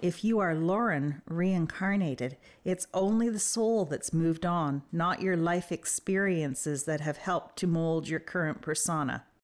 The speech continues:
There is probably a startling difference between the woman Varan knew and the woman you are today. What he assumes he knows about you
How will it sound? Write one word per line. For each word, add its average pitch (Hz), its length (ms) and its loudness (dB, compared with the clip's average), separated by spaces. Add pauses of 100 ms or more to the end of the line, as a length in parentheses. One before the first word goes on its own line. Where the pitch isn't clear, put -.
(260)
There 220 180 2
is 220 140 0
probably 214 560 0
a 175 60 2
startling 247 640 2
difference 185 480 0
between 226 380 2
the 214 60 4
woman 202 400 2
Varan 175 440 2
knew 175 420 2 (420)
and 196 200 2
the 196 60 4
woman 196 300 2
you 170 140 2
are 147 180 2
today. 175 540 -2 (840)
What 226 200 0
he 247 180 0
assumes 294 520 2
he 277 100 2
knows 220 340 2
about 160 380 -2
you 147 220 0